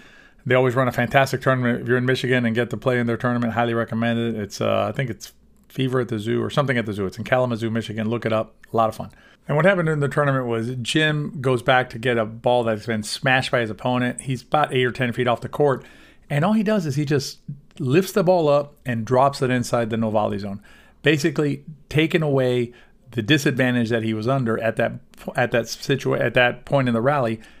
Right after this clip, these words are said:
and being able to get it back to neutral, if you will, uh, or at least neu-, neutralize that disadvantage that he was under by using the soft game. So number one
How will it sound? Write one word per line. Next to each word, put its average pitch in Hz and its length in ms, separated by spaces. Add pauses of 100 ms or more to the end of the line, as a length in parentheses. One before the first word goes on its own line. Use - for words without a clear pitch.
(280)
and 131 520
being 127 200
able 123 240
to 117 100
get 120 220
it 110 100
back 113 240
to - 120
neutral, 127 460
if 107 120
you 104 100
will, 104 260 (300)
uh, 104 320
or 117 120
at 113 60
least 120 280
neu-, 127 180
neutralize 127 500
that 123 200
disadvantage 110 460
that 107 100
he 104 40
was 98 140
under 104 260
by 117 300
using 110 300
the 107 80
soft 143 280
game. 98 200 (400)
So - 160
number 180 260
one 147 400